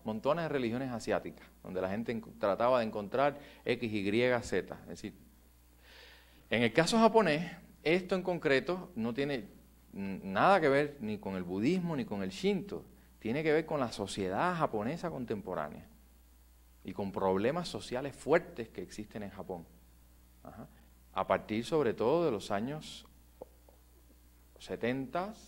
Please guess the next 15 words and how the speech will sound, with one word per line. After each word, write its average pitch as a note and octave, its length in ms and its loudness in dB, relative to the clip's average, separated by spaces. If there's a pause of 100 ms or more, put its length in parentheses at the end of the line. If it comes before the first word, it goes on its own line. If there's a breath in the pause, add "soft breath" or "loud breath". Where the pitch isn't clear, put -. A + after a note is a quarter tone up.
(260)
y F#2 300 -6
mucho G#2 320 -8
más A2 140 -6
fuertes A#2+ 300 -6
en A2+ 60 -8
los F#2+ 100 -6
ochenta A#2 400 -4
y A#2 60 0
los G2 140 -2
noventa. F#2+ 520 -2 (640 loud breath)
Otra D#3+ 280 8
cuestión E3 300 0
importante D#3 580 0
en C#3 80 0
esto F#3 380 -4